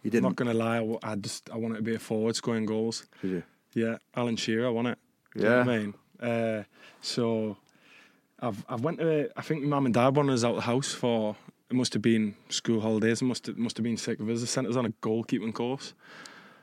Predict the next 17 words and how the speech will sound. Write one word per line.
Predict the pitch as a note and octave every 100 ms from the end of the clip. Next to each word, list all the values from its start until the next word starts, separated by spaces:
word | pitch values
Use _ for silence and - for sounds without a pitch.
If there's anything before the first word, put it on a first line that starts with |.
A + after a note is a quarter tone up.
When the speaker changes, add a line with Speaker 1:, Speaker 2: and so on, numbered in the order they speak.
| _ -
Speaker 1:
Oh, | -
that'd | - -
been | -
magic, | E2+ -
Speaker 2:
across | - B2+ A2
the |
Speaker 1:
wouldn't | A#2
it? | A#2+
Speaker 2:
road | A#2+
from | B2
the | A#2
house, | G#2+ A2+ A#2+ - -
and, | A#2 A#2 A2 G#2+
uh, | A2 G#2+ G2+ G2+ _ - - _ -
I | G#2+
got | B2 A#2
a, | A2+ G#2+